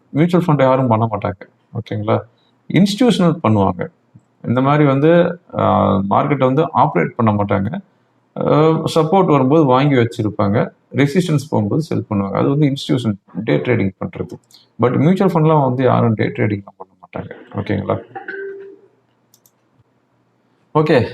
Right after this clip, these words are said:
அதுக்கடுத்து வந்து ஒருத்தர் கேள்வி கேட்டிருக்கிறாரு. "சார், ஒரு ஃபன் கொஷின். நம்ம எதிரிய காலி செய்ய வேண்டும் என்றால் ஆப்ஷன் ட்ரேடிங் கத்து கொடுக்கலாமா?"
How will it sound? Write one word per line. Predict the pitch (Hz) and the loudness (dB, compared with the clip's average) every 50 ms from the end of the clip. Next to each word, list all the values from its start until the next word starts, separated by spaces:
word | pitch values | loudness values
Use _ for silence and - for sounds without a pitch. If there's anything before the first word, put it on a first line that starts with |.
| - - | -10 -4
அதுக்கடுத்து | - 117 123 123 123 127 131 151 160 151 | 0 0 2 2 0 0 2 2 2 2
வந்து | 143 143 139 151 151 151 143 - - 113 - _ _ _ _ _ _ _ _ _ _ _ _ _ _ _ _ - | 2 2 2 2 2 2 2 0 -4 -6 -12 _ _ _ _ _ _ _ _ _ _ _ _ _ _ _ _ -6
ஒருத்தர் | - - 117 120 120 120 113 110 | -2 2 2 2 4 4 2 0
கேள்வி | 113 - 143 143 143 | 2 2 2 2 4
கேட்டிருக்கிறாரு. | 131 117 120 117 117 110 101 101 101 101 95 98 107 127 - - 117 _ _ _ _ _ _ _ _ | 2 2 2 2 2 0 2 2 2 2 2 2 2 2 0 -2 -8 _ _ _ _ _ _ _ _
"சார், | _ - - - 127 | _ -6 0 0 2
ஒரு | 110 101 101 98 95 - - | 2 2 2 0 -2 -4 -2
ஃபன் | - 131 147 175 190 175 - | 0 0 2 2 0 0 0
கொஷின். | 131 117 - 117 107 101 - _ _ _ _ _ _ _ _ _ _ _ - | -2 0 0 0 -2 -2 -4 _ _ _ _ _ _ _ _ _ _ _ -4
நம்ம | - 113 113 117 117 110 | 0 2 2 2 2 0
எதிரிய | 104 107 120 127 170 196 220 214 190 175 170 147 - - _ _ - - - - - 110 | 0 2 2 4 4 4 4 4 6 4 4 2 0 -4 _ _ -18 -16 -14 -10 -4 0
காலி | 117 123 151 175 185 170 | 2 4 4 4 2 2
செய்ய | - 151 131 127 123 120 | 0 0 0 2 2 2
வேண்டும் | 113 110 - 110 113 113 110 110 104 101 | 0 0 2 2 2 2 2 0 -2 -4
என்றால் | 95 90 95 98 120 - - - | -4 0 2 2 2 2 0 0
ஆப்ஷன் | 110 120 147 175 170 - 180 165 - - | 2 2 2 2 2 0 0 0 0 0
ட்ரேடிங் | 135 117 113 107 113 139 - - - | 2 2 2 2 0 -2 -2 -2 -4
கத்து | 120 113 - 135 - | -4 -2 -2 -4 -2
கொடுக்கலாமா?" | 113 110 110 110 98 95 95 92 95 98 | -2 -2 0 0 0 0 0 0 -2 -2